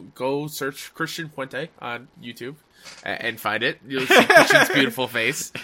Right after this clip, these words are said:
Speaker 1: Uh, let's get him to a hundred subscribers so he can get that custom U R L, 'cause
Speaker 2: Oh, I would love
Speaker 1: that
Speaker 2: that.
Speaker 1: is
Speaker 2: <laughs>
Speaker 1: much deserved. Um, now Christian's time of the show where my guest needs to give me and the rest of the listeners, uh, something to watch, read,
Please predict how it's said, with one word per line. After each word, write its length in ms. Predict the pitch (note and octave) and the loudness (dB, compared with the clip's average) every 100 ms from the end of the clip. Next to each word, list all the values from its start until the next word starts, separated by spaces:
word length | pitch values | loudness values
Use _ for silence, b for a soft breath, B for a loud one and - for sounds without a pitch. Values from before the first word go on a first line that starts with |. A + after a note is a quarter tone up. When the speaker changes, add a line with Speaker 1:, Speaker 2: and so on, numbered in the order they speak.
| - | -8
Speaker 1:
Uh, 380 | - C3+ C3 B2+ | 2 4 4 4
let's 200 | G3 - | 0 4
get 140 | A3+ | 4
him 60 | A3 | 4
to 80 | G#3 | 0
a 60 | F#3 | 0
hundred 280 | F3+ D#3 | 0 -4
subscribers 560 | D3+ D3+ - D3 C3+ C3+ | -10 -10 -2 0 0 -6
so 100 | C3 | -6
he 120 | C3+ | -6
can 180 | C3+ C3+ | -6 -6
get 200 | B2+ B2 | -6 -4
that 160 | A#2 - | -6 -6
custom 360 | B2 - A#2 | -12 -14 -16
U 140 | A2+ A2 | -10 -6
R 160 | G2 | -6
L, 200 | G2 F#2+ G2 | -4 -6 -10
'cause 180 | F#2+ F#2 | -12 -8
Speaker 2:
Oh, 380 | G2 F#2+ F2 F2+ | -8 -8 -12 -10
I 100 | G2+ | -8
would 140 | G#2 G2 | -8 -6
love 140 | F#2+ | -4
Speaker 1:
that 80 | G#2 | -2
Speaker 2:
that. 80 | G#2+ | -4
Speaker 1:
is 200 | - - - | -8 -10 -10
Speaker 2:
<laughs> 120 | A#2+ | -6
Speaker 1:
much 260 | A2+ - - | -6 -8 -12
deserved. 580 | G2+ G#2 G2 F2+ - - B B - | -8 -4 -4 -6 -16 -20 B B -10
Um, 420 | F#2+ G2 G2+ F2+ - | -6 -4 -6 -10 -6
now 300 | E3 F#3 F#3 | 0 2 0
Christian's 560 | F#3 - D#3+ D3+ - _ | -4 -8 -12 -12 -14 _
time 220 | - C#3 | -8 -6
of 40 | C3+ | -6
the 60 | |
show 260 | C3+ C#3 C3+ | -6 -2 -2
where 440 | C3 B2+ A#2+ A#2 C#3 | 0 0 0 -4 -6
my 220 | B2 B2 | -6 -4
guest 340 | C3+ B2+ - | -4 -4 -6
needs 220 | C3 - | -10 -8
to 80 | B2+ | -10
give 280 | A#2+ E3 D3+ | -6 -6 -4
me 320 | D3+ D#3+ E3+ | -4 -4 -4
and 280 | C#3 C3+ B2+ | -4 -6 -6
the 100 | C3+ | -4
rest 260 | F#3 G#3+ C#3+ | -4 -4 -8
of 80 | |
the 120 | B2 G2+ | -8 -8
listeners, 640 | G2 - G2 G#2+ - - B B B B | -8 -10 -14 -14 -16 -18 B B B B
uh, 400 | G#2+ G#2+ G2+ - | -2 0 -2 -4
something 400 | - F3 E3 D#3 | -4 -4 -4 -8
to 340 | - A#2+ A2 - | -8 -8 -8 -6
watch, 480 | A2+ E3 A3+ - - | 0 2 0 -8 -12
read, 560 | C#3+ D3 D#3 D3 C#3+ | -10 -6 -4 -6 -8